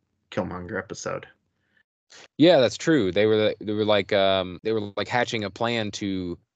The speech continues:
Speaker 2: go in and do something about him taking over as, as Black Panther, as King of Wakanda, and then just
Speaker 1: Mm-hmm.
Speaker 2: kinda ended.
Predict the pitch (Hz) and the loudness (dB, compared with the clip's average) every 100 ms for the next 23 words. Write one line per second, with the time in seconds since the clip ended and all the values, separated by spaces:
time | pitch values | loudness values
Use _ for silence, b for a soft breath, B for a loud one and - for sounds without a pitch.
0 | _ - 104 110 101 95 101 120 117 98 | _ 0 2 2 0 -4 -2 -2 -2 -6
1 | 87 92 90 87 85 90 92 90 87 82 | -4 -6 -4 -2 0 -2 -2 -6 -8 -12
2 | _ 101 90 90 87 87 85 80 80 - | _ -6 -4 -4 -4 -2 -2 -4 -8 -8
3 | 90 80 85 80 - 87 82 80 73 - | -8 -2 -2 -2 -4 -6 -4 -4 -4 -6
4 | - 87 78 - 95 90 76 _ _ _ | -8 -6 -6 -4 -2 -2 -4 _ _ _
5 | _ - 95 87 131 113 107 90 92 87 | _ -4 -2 2 2 4 2 2 -4 -6